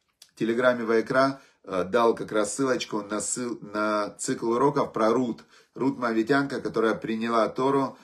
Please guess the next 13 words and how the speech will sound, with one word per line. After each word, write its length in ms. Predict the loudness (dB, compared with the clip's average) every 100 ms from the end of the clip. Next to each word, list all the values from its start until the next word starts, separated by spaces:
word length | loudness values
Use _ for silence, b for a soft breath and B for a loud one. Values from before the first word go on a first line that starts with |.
| B
стала 400 | -2 4 4 2
потом 460 | -2 -4 -4 -10 -16 -2
прабабушка, 600 | 4 4 4 2 -4 -4
она 120 | -6
была 360 | -2 0 0 -2 b b
царя 340 | 0 2 4
Давида. 680 | 2 2 2 2 4 2 -2 _ _ _ _ _ _ _ _ -4
От 220 | -4 -2
неё 180 | -2 0
пошёл 340 | 0 0 0
царский 380 | 2 0 0 0
род 260 | 2 2 2
потом, 480 | 0 0 -2 -4